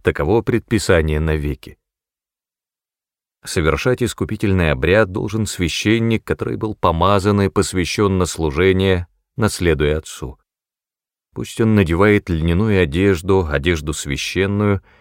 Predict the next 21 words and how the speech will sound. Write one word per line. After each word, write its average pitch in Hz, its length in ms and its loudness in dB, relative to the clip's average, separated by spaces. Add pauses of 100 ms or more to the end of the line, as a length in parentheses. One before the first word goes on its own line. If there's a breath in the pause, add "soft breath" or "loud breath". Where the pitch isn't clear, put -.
(420 soft breath)
и - 120 0
совершает 101 560 0
обряд 104 340 2
искупления 104 680 0
святого - 460 -4
святилища, 101 960 -2
шатра 104 400 -2
встречи - 720 -2
и 82 120 -8
жертвенника. 73 680 -4 (960 soft breath)
Пусть - 300 -8
совершает 107 680 2
искупительный 98 760 0
обряд 95 380 2
над 92 160 -2
священниками 101 1080 0 (560)
и - 60 -6
над 113 160 -2
всем 104 380 2
народом 85 440 2
общины. 67 500 -8